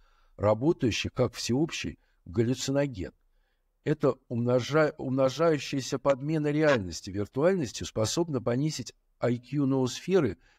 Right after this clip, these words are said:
до такой степени, что она не сможет справляться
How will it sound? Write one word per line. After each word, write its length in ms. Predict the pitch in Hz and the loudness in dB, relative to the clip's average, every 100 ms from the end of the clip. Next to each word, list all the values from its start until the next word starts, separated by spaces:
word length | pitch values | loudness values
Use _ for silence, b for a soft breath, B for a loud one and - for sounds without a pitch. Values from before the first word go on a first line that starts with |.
| - | -6
до 120 | 110 | 0
такой 340 | 139 135 156 | 0 2 0
степени, 600 | - - 202 202 107 85 - _ _ | -2 -2 -2 0 -4 -6 -12 _ _
что 200 | - 127 | -2 2
она 220 | 151 185 | 2 2
не 100 | 160 | 0
сможет 380 | - 151 147 127 | 0 -2 -2 -4
справляться 760 | - 131 127 156 180 - 92 | 0 2 4 4 2 0 -8